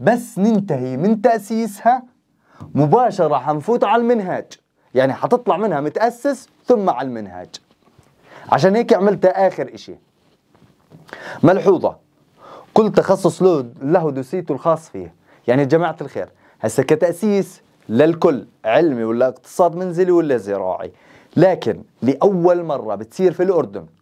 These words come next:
أستاذ كيمياء بيعمل دوسية خاصة للعلمي ودوسية خاصة للفروع المهنية. ها، أنا الوحيد وأراهن عليها.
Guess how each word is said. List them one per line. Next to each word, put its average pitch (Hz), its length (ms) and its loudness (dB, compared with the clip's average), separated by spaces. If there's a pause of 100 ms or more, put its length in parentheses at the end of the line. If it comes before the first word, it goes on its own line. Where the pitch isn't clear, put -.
(140)
أستاذ 160 420 0
كيمياء 190 560 -2 (320)
بيعمل 120 640 0
دوسية 123 480 -2
خاصة 180 420 0
للعلمي 190 600 -2 (340)
ودوسية 147 640 0
خاصة 185 440 0
للفروع 175 480 0
المهنية. 113 640 -8 (500)
ها، 139 240 0 (340)
أنا 175 160 4
الوحيد 175 600 2 (320)
وأراهن 175 800 2
عليها. 139 460 -6